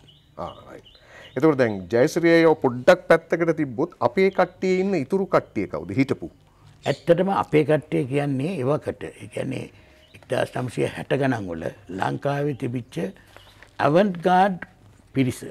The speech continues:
Speaker 2: අවන්ට් ගාඩ් කියන්නේ කඩාගෙන යන තරුණයෝ.
Speaker 1: ඔව්.
Speaker 2: සුගතපාල ද සිල්වා, සිරිල් බී පෙරරා, ඇලෙක්ස් රණසිංහ. මගේ නේ නම්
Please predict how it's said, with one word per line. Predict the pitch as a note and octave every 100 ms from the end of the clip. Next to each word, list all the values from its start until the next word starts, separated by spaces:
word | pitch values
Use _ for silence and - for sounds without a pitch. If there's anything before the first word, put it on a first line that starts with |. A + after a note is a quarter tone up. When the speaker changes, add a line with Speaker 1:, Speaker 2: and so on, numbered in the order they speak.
| -
Speaker 2:
අවන්ට් | F2 B2
ගාඩ් | B2+ B2 -
කියන්නේ | C#3 E3+ C3+ -
කඩාගෙන | G2 B2+ D3+ D3+ D3+
යන | D#3 E3 F3+ -
තරුණයෝ. | B2 A#2+ G#2+ - _ E2+
Speaker 1:
ඔව්. | E2+ - _ _ _
Speaker 2:
සුගතපාල | F#2 G#2+ - F2 F2 F2
ද | F2
සිල්වා, | - D2 C2+ - _ - -
සිරිල් | A2 G2
බී | F2 F#2+ -
පෙරරා, | D#2+ C#2+ C#2 - - - - -
ඇලෙක්ස් | F#2+ F#2+ - -
රණසිංහ. | D#2 F2 - D2+ C#2+ D2+ - _ _ _ _ _ _ _ _ _
මගේ | E2 E2 F2+
නේ | C3+
නම් | C3+ C#3+